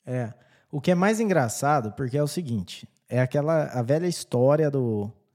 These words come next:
o terapeuta da conspiração, ele tá sempre pelo menos seis meses a-, avançado do que a,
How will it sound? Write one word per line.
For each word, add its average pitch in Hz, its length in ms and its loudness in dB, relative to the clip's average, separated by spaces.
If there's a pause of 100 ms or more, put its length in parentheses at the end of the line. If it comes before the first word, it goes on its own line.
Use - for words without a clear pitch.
(760)
o 151 100 -6
terapeuta 170 640 2
da 180 120 0
conspiração, 156 680 -2
ele 151 160 -2
tá 156 160 -2
sempre 170 320 -4
pelo 156 280 0
menos 151 260 -2
seis 180 380 -4
meses 143 560 0
a-, 143 240 0
avançado 135 680 -4
do 135 120 -8
que 131 180 -6
a, 120 340 -2